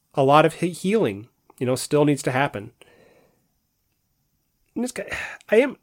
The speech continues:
I am kind of fascinated by the importance of ten. You know, thinking about this, it was the same, you know, after nine eleven, after the, uh, after the terrorist attacks, you know, ten years after,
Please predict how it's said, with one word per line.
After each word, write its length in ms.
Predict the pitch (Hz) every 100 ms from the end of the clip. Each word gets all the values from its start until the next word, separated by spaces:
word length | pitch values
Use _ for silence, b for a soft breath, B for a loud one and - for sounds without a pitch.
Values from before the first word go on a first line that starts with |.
| _ - B B B _ _
I 100 | 202
am 240 | 233 277 254
kind 280 | - 214 196
of 100 | -
fascinated 840 | 151 143 147 139 120 113 107 123 - _
by 300 | 143 139 143
the 120 | 143
importance 440 | 135 - 135 127 127
of 180 | 117 -
ten. 520 | - - 104 127 143 _ _ _ _ _ - - _ _ _ _ -
You 80 | 139
know, 80 |
thinking 320 | 127 143 131 113
about 240 | 107 98
this, 200 | 117 -
it 40 |
was 160 | 143 139
the 80 | 147
same, 480 | - 151 147 147 - b b b b _ -
you 100 | 131
know, 120 | 127
after 320 | 127 127 139
nine 220 | 123 120
eleven, 440 | 120 110 110 151 190 _ -
after 220 | 139 117 113
the, 200 | 113 165
uh, 360 | 151 160 156
after 140 | 139 -
the 60 |
terrorist 400 | - 123 117 -
attacks, 420 | - - - - -
you 80 |
know, 60 | 120
ten 280 | - 151 147
years 240 | 135 120
after, 400 | 104 104 - -